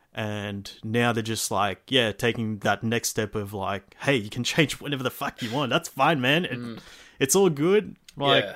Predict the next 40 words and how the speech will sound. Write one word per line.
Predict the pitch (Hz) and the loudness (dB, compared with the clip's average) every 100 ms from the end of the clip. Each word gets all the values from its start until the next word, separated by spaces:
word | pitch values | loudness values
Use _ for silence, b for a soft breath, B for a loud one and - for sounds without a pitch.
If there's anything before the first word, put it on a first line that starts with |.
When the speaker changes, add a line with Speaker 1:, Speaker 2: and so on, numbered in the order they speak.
| - | -8
Speaker 1:
just, | - - | -6 -4
just | 151 - | -4 0
do | 202 | 2
what | 208 | 2
you | 190 | 0
want. | 190 196 - | 2 2 2
Speaker 2:
So | |
Speaker 1:
Like, | 131 127 | 2 2
Speaker 2:
good. | - - | 0 -2
Speaker 1:
as | 135 151 | 0 0
long | 180 | 0
as | 175 | 2
you're | 175 | 2
having | 165 147 | 2 0
fun, | 180 214 | 0 0
Speaker 2:
Mm. | 208 | 0
Speaker 1:
just, | 202 - 185 | -2 -2 -4
that's | 202 - | -2 -2
cool, | - 214 196 | -2 -2 -2
man. | 156 127 123 | 0 -2 -2
Just | - | -4
have | - 156 - | 0 0 -2
fun." | - 143 123 101 B B B B | 0 2 2 -4 B B B B
And | 131 | 0
I | |
love | 131 131 127 120 | 2 2 2 2
that, | 113 110 | 2 -2
man. | 110 104 107 | -2 -4 -6
I'm, | 110 | -4
I'm | 120 | -4
so | - - - 127 120 | 0 0 0 0 -2
excited | 113 127 110 107 | -2 -2 -2 -2
for | 120 | -6
this. | 107 101 - - | -8 -6 -8 -8
Speaker 2:
Mm-hmm. | 117 123 131 B B - | -10 -14 -16 B B 0
Speaker 1:
Like, | 117 110 - _ | 4 2 0 _
if | 120 - | -4 4
I | 131 123 | 6 6
get | 110 127 123 117 - b b b b - | 2 4 4 4 -2 b b b b 0
even | 143 143 151 151 120 | 6 6 6 2 2